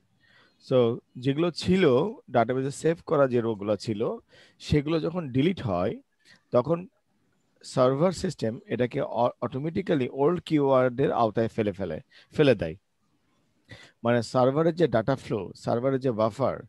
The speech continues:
সেই বাফারে এগুলো old কিওয়ার্ডের আ-, আওতায় চলে যায়, সিকোয়েন্সিয়ালি চলে যায়। Question হচ্ছে যে, "স্যার, একসাথে যদি একশো জন user,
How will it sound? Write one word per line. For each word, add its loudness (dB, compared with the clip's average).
সেই -4
বাফারে 2
এগুলো -2
old 0
কিওয়ার্ডের 2
আ-, 0
আওতায় -2
চলে -2
যায়, -6
সিকোয়েন্সিয়ালি -2
চলে -2
যায়। -6
Question 0
হচ্ছে -2
যে, 0
"স্যার, -2
একসাথে -2
যদি -4
একশো 2
জন -4
user, 0